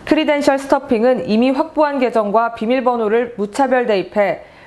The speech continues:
로그인 후 사용자 정보를 추가로 유출하는 공격 방식입니다.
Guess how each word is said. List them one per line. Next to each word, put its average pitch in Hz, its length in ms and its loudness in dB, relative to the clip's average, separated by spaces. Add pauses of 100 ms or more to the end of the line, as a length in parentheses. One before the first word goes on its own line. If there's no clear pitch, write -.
로그인 240 440 2
후 240 220 2
사용자 302 440 0
정보를 240 500 0
추가로 285 440 -2
유출하는 214 640 -2
공격 226 360 0
방식입니다. 185 760 -4